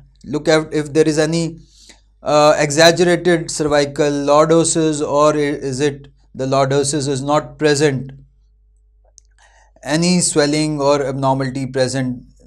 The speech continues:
this way. Uh, then looking from the behind, look at again, uh, the, any abnormal, uh,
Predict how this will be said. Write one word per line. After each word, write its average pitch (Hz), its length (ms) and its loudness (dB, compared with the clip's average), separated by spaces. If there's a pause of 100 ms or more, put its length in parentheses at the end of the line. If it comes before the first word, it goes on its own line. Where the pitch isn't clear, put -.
this 127 420 -4
way. 113 280 -6 (400)
Uh, - 260 -16
then 175 460 -2
looking 170 320 -2
from 160 240 -2
the 156 80 -4
behind, 165 720 0 (340)
look 160 220 -4
at 160 280 2 (260)
again, 170 760 -4 (800)
uh, 135 600 0 (220)
the, 143 1040 0
any 165 320 -4
abnormal, 147 720 -2 (580)
uh, 139 320 -4